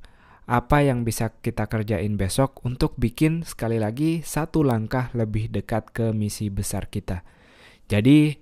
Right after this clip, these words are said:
jangan sampai misinya cuma dapat kerja, misinya cuma dapat duit, atau misinya dapat gelar. Aduh, itu nyesel banget, nggak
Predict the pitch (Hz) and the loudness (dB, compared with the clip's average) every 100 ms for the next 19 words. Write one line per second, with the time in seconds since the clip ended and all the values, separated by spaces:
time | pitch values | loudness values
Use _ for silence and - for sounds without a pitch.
0 | - 107 104 98 95 95 127 123 110 - | -2 0 0 0 -4 0 0 2 0 -2
1 | 98 113 127 123 101 107 117 104 92 - | -2 0 0 -2 -4 -2 -2 -2 -6 -6
2 | - - 160 127 120 110 110 110 - - | -6 -2 -2 2 2 2 0 -4 -12 -20
3 | - 110 101 104 101 120 117 - 104 101 | -6 -2 -2 -4 -2 -2 -2 -4 -4 -2
4 | 98 95 - 90 139 156 139 127 123 - | -4 -6 -6 -2 2 4 4 2 0 -4
5 | 98 117 113 107 98 101 110 120 113 92 | -4 0 0 0 -4 -4 0 0 0 -2
6 | - 101 117 143 135 127 123 - 127 120 | -2 -2 4 4 6 4 2 0 0 0
7 | 117 - 117 110 110 - 113 110 107 98 | 0 0 0 0 -2 0 0 2 0 0
8 | 117 113 107 | 0 0 0